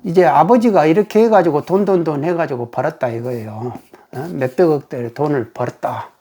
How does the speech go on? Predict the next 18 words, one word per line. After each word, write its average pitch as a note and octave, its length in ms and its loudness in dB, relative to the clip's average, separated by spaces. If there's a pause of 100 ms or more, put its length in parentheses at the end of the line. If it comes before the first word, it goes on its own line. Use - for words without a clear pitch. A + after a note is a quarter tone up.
(140)
하면은 D3 360 -6 (760)
당연히 F#3+ 1160 4 (220)
이쪽에는 F3+ 1120 2
항시 F3 960 0 (540)
죄가 B3+ 340 6
있으면은, B2+ 880 2 (340)
죄가 A3+ 340 4
있으면은 E3 720 0 (120)
어떻게 C#3+ 280 -8
됩니까? B2 540 -6 (1000)
색이 C4+ 480 2
존재할 F3 420 2
수밖에 D#3 340 -6
없잖아요. B2 720 -6 (380)
어? C3+ 180 -12 (480)
그러면 A#3+ 380 8
이 A3 220 4
옆에 D#3+ 720 0